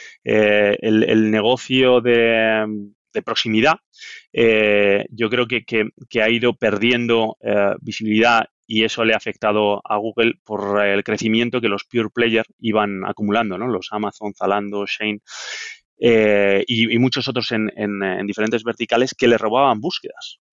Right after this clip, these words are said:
Eh, pero, pero la realidad es que, eh, esas búsquedas que le roban al principal buscador, a Google, eh, estos, estos pure player no pueden competir con la conexión que, que Google tiene con el, el ecosistema de proximidad, ¿no? El, el local.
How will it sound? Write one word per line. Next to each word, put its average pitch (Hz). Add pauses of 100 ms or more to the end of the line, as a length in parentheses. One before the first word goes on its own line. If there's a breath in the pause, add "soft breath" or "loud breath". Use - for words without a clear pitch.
Eh, 101
pero, 123
pero 117
la 117
realidad 120
es 151
que, 147 (160)
eh, 113
esas -
búsquedas 117
que 104
le 98
roban 113
al 95
principal 95
buscador, 110
a 98
Google, 107 (380 loud breath)
eh, 98
estos, -
estos -
pure 117
player 117
no 127
pueden 131
competir 110
con 98
la 92
conexión 113 (520 loud breath)
que, 101
que 107
Google 104
tiene 110
con 107
el, 92
el 104
ecosistema 104
de 107
proximidad, 101
¿no? 139
El, 98
el 101
local. 95